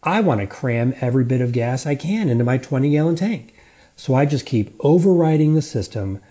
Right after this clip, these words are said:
that keeps telling me the tank is full. In fact, I'll hear that ta-tunk noise four or five times before I stop,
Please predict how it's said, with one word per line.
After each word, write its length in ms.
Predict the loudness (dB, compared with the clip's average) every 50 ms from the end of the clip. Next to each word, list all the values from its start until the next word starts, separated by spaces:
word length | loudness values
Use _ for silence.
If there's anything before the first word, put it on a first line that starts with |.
| _ _
that 180 | -6 -6 -6 -6
keeps 320 | -4 -2 0 0 0 -2
telling 280 | -6 -6 -2 0 2 2
me 140 | 2 2 2
the 100 | 0 -2
tank 320 | -4 -6 -8 -8 -6 -6
is 120 | -6 -8 -8
full. 400 | -8 -6 -6 -6 -8 -12 -16 _ _ _ _ _ _ _ _ _ _ _ _ 0
In 140 | 2 2 2
fact, 480 | 2 2 -2 0 0 -2 -4 -8 -12 _ _ _ _ _ _ -2
I'll 220 | 0 2 2 2
hear 220 | 2 2 4 4 4
that 320 | 4 2 0 -4 -8 -4
ta-tunk 560 | -4 -4 -2 0 2 4 4 2 2 -2 -10 -14 _ -2
noise 500 | 0 2 2 2 2 0 -2 -4 -6 -10 _ _ _ 0
four 300 | 2 4 4 4 2 0
or 100 | -4 -4
five 300 | -4 -2 -2 -2 -2 -2
times 380 | -4 -4 -2 -2 -2 -4 -6 -8
before 340 | -10 -10 -6 -4 -2 -2
I 60 | -2 -2
stop, 560 | -4 -8 -8 -6 -6 -6 -6 -8 -14 _